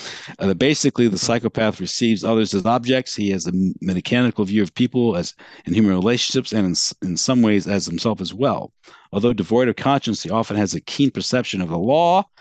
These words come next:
<laughs> He is as a mechanic of a social engine, overestimates.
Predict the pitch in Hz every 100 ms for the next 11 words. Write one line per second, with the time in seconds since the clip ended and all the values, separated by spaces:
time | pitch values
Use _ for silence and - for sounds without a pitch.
0 | _ _ - _ - - _ - _ -
1 | - - - - 143 123 117 110 - -
2 | - 110 107 98 123 120 107 95 92 -
3 | 101 110 117 117 117 110 104 98 107 107
4 | 104 107 113 -